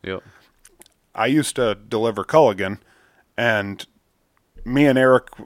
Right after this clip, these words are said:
Speaker 2: had been going over to Miller's Bay. We were always using the cheap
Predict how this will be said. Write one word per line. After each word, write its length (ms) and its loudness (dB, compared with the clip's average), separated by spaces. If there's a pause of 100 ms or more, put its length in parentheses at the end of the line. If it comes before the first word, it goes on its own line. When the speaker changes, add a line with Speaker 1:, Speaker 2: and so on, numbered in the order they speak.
Speaker 2:
had 200 -2
been 180 -4
going 260 0
over 200 -2
to 80 -6
Miller's 360 -4
Bay. 320 -4 (340)
We 180 0
were 160 4
always 240 0
using 540 -8 (140)
the 80 -8
cheap 320 -6